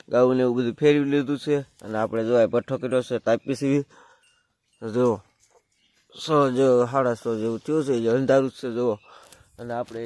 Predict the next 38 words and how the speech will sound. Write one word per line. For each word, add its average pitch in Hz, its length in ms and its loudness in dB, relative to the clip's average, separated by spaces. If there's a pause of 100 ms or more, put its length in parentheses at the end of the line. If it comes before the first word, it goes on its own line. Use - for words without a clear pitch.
જે 113 160 -12
આ 110 160 -8
તાપી 131 380 -8
સીવી 120 320 -14
સુનુભાઈ 117 500 -10
ખાણ 131 320 -16
બનાવે 123 420 -10
છે, 123 140 -16
આપણે 110 300 -10 (640)
આઠ 120 360 -14 (320)
ગાવું 117 320 -12
છે 123 220 -12
તો 113 160 -14
આઠે 110 280 -12
આઠ 113 220 -8
ગાવું 120 300 -8
દોવાની 123 340 -8
ને 113 100 -14
એક 107 140 -18
ભેંસ 123 280 -12
દોવાની 113 320 -12
છે, 113 180 -16 (460)
એટલું 120 280 -14
દોવાનું 135 340 -10
છે. 117 200 -16
તો 101 80 -14
એટલે 110 220 -10
આપણે 107 200 -8
આજ 107 160 -10
વહેલા 117 260 -10
પાછા 113 320 -12
જાગી 117 320 -14
ગયા 127 140 -10
છીએ. 135 240 -14 (1040)
અને 117 200 -16 (220)
નકર 117 320 -16
તો - 160 -20
આપણે 113 340 -12